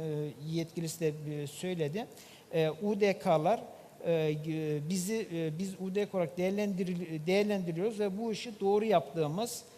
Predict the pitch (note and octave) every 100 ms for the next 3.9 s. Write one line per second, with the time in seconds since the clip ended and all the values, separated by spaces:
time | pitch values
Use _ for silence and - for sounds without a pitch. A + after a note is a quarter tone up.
0 | - - - F#3+ - - A3+ G#3+ G3 F3+
1 | F3 E3 D#3+ D3+ D3 D3+ F#3+ B3 - A3
2 | A3+ A3 G#3+ G3+ C#3 A#2+ F#3+ F#3+ A3+ F#3
3 | E3+ A#3 - G3+ F#3+ F3 A#3+ A#3+